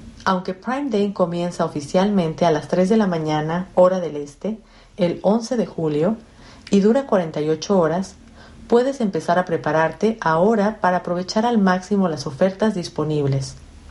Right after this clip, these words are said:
Primero, haz una lista de los artículos que podrías comprar y rastrea los precios. La herramienta camel camel camel punto com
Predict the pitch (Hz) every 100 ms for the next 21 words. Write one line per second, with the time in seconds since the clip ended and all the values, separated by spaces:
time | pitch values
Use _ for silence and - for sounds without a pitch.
0 | - - - - - 165 180 220 277 285
1 | - - - - 262 277 277 233 208 220
2 | 190 151 143 147 - 196 - 226 226 175
3 | - 156 160 165 165 143 143 175 196 226
4 | - - - - - 214 214 220 240 262
5 | 277 202 - 170 147 - 135 - - -
6 | - - - - - - 185 180 185 190
7 | 214 226 254 247 - 220 240 247 - 202
8 | 185 190 196 185 170 170 170 170 165 147
9 | 143 196 254